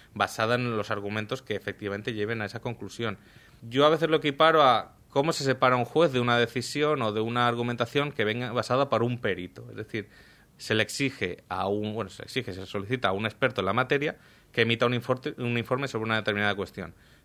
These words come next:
¿Por qué? Porque el juez no tiene por qué conocer de todo, el juez no tiene por qué conocer de ciencia de datos. Pero lo que suplanta a ese perito podría ser la propia inteligencia artificial y plantear un elenco de posibles soluciones con esa realidad y con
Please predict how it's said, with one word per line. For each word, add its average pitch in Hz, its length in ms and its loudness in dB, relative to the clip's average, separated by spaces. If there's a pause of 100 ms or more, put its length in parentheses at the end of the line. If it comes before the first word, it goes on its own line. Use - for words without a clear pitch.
¿Por 107 120 2
qué? 135 100 2
Porque 113 240 0
el 87 60 -4
juez 107 180 -2
no 120 160 -2
tiene 135 220 0
por 104 160 -2
qué 107 160 -2
conocer 101 440 -4
de 95 120 -6
todo, 87 240 -10
el - 40 -14
juez 98 200 -6
no 101 100 -6
tiene 120 160 -4
por 120 140 -8
qué 104 140 -8
conocer 104 360 -4
de 101 100 -4
ciencia 101 400 -6
de 98 120 -2
datos. - 360 -4 (520)
Pero 151 340 4 (360)
lo 117 380 -4
que - 100 -2
suplanta 156 560 4
a 120 40 6
ese 123 180 -2
perito 147 640 0 (160)
podría 113 300 4
ser 131 180 0
la 123 100 4
propia 107 220 0
inteligencia 98 440 -8
artificial 101 480 -10
y 107 220 -6 (120)
plantear 110 520 2 (300)
un 110 140 -2
elenco 117 340 2
de 98 100 2
posibles 110 400 -4
soluciones 143 520 -2
con 101 180 -2
esa 104 200 -2
realidad 131 440 2 (420)
y 120 140 -4
con 113 480 0